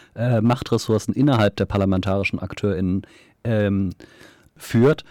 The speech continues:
Genau, also in dem Sinne, dass, äh, politisches Personal, was jetzt Legitimität eingebüßt hat, einfach ausgetauscht wird und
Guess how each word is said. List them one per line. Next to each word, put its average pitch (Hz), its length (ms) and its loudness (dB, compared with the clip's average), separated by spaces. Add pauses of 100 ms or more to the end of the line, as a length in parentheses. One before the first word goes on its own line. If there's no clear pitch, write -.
(2000)
Genau, 85 180 -2
also 85 160 -2
in 85 80 0
dem 87 140 0
Sinne, 87 200 0
dass, 85 300 -2
äh, 90 220 0
politisches - 520 -4
Personal, 92 600 2
was - 240 -2
jetzt 90 200 -4
Legitimität 92 600 -2
eingebüßt 95 500 -2
hat, 90 140 0
einfach 82 260 -2
ausgetauscht 95 600 -2
wird 92 240 0
und 87 360 -2